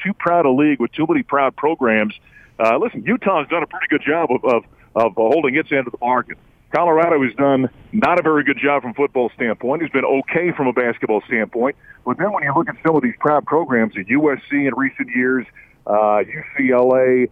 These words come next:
you know, what Arizona, Arizona State have not done, I think it's, it's – it, this is a crucial time, I think, from a number of perspectives, not only for, for Colorado, but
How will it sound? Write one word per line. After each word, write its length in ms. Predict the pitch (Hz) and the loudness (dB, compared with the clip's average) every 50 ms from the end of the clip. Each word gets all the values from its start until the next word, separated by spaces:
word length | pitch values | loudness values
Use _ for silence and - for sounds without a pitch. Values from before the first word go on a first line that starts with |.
| - _ _ _ | -6 _ _ _
you 60 | 104 | -4
know, 80 | 107 104 | -2 0
what 120 | 113 135 | 0 0
Arizona, 440 | 139 139 139 135 - 135 135 135 139 | 0 -2 -4 -4 -4 -2 -2 0 0
Arizona 460 | 135 123 123 131 127 113 131 117 104 - | 2 2 2 2 2 0 0 -2 -4 -2
State 260 | - 139 135 135 117 | -2 -2 -2 0 -2
have 120 | 131 123 101 | -4 -4 -2
not 320 | 104 117 127 143 135 127 120 | -2 -2 -2 -2 -4 -4 -4
done, 300 | 139 135 139 139 143 - - _ _ - - | -2 0 0 -2 -4 -8 -16 _ _ -6 -4
I 260 | 131 131 131 143 160 | -2 0 0 0 0
think 260 | - 202 220 208 160 | -2 -4 -4 -4 -4
it's, 140 | 160 151 - - | -6 -8 -8 -6
it's – 200 | - 147 - - - - - - _ _ _ _ - | -6 -6 -6 -6 -12 -20 -20 -20 _ _ _ _ -6
it, 140 | 392 415 - | -6 -4 -2
this 240 | 349 - 359 220 - | 0 0 0 0 0
is 140 | - 294 220 | -2 -2 -2
a 60 | 202 | -2
crucial 420 | - - - 233 233 - - 202 165 | -4 -2 0 0 0 2 2 0 0
time, 380 | - - - 180 196 202 185 147 | 0 0 0 2 2 2 2 2
I 80 | 147 143 - | 0 0 -2
think, 180 | - 151 151 - | -6 -8 -8 -8
from 140 | - 147 143 | -8 -6 -6
a 60 | 139 | -4
number 320 | 147 170 208 208 196 170 | -4 -4 -4 -2 0 -2
of 280 | 135 123 120 117 117 - | -2 -2 -6 -14 -10 -6
perspectives, 540 | - 123 - - - 110 107 - - 98 - | -6 -6 -4 -2 -2 -2 -2 -2 -4 -2 0
not 100 | 131 180 | 0 2
only 120 | 202 185 | 2 0
for, 180 | 165 - 135 - - - 123 | -2 -4 -8 -8 -10 -8 -6
for 100 | 120 - | -6 -2
Colorado, 540 | - 156 165 147 120 135 160 185 170 135 | 0 2 2 2 2 2 2 4 2 2
but 180 | 123 143 135 | 2 2 0